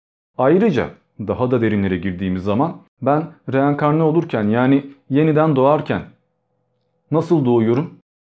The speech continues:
Ben iki bin yirmi birde öldüysem iki bin yirmi ikide mi doğmak zorundayım? Yo. Zaman problemi yok ki. Ben zamansız bir boyuta geçiyorum. Zamanın dışındayım. Önümde milyonlarca yıl var.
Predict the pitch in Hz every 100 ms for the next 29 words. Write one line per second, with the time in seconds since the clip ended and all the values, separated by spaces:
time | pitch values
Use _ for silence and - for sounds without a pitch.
0 | _ 123 131 135 135 131 156 156 151 156
1 | 147 143 156 156 147 143 165 139 117 127
2 | - 151 160 151 156 160 156 202 220 156
3 | 131 120 110 117 110 98 85 - _ _
4 | - 110 139 123 135 - _ _ _ _
5 | 113 123 135 147 147 143 139 147 156 185
6 | 185 107 131 151 131 135 139 139 170 160
7 | 147 131 127 135 117 - 92 78 _ _
8 | _ _ _ _ 113 127 135 139 175 147
9 | 127 135 131 135 101 95 135 139 147 151
10 | 170 143 143 151 156 180 175 165 135 147
11 | 104 82 -